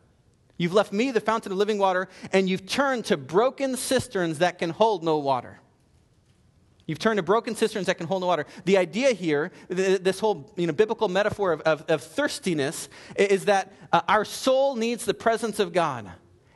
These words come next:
every bit as much as our body needs water. Our soul needs the presence of God, a relationship with God, just as much as our body needs living,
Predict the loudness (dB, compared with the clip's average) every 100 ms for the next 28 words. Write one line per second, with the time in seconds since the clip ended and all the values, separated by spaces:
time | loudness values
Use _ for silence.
0 | _ 2 2 0 0 0 0 -2 -2 -2
1 | -2 0 0 0 2 2 0 -6 -6 -4
2 | -4 -6 -8 -6 -6 -12 -18 _ _ _
3 | _ _ _ 0 0 0 0 0 0 -2
4 | -4 -8 -6 -4 2 0 0 -4 -2 0
5 | 0 -2 -2 -2 -4 -6 -8 -6 0 0
6 | 0 -6 -16 0 0 0 -4 -2 -2 -2
7 | -4 0 0 -2 -6 -6 2 2 2 -2
8 | -6 -8 -8 -2 0 -2 -4 -10 -4 -2
9 | -2 -4 -6